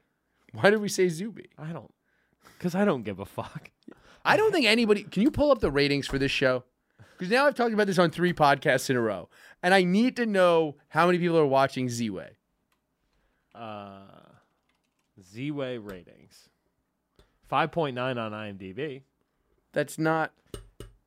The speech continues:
Speaker 2: I don't know, dude. What are the Nielsen ratings?
Speaker 1: Yes, Nielsen ratings.
Speaker 2: Okay. Uh, bong. Uh, Trend is number forty.
Speaker 1: Okay.
Speaker 2: Um, oof.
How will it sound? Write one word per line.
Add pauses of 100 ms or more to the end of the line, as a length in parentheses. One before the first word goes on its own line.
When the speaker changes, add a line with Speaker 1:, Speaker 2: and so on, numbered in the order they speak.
(260)
Speaker 2:
I
don't
know,
dude.
What
are
the
Nielsen
ratings?
Speaker 1:
Yes,
Nielsen
ratings. (640)
Speaker 2:
Okay. (400)
Uh, (1080)
bong. (440)
Uh,
Trend
is
number
forty. (440)
Speaker 1:
Okay.
Speaker 2:
Um, (1500)
oof.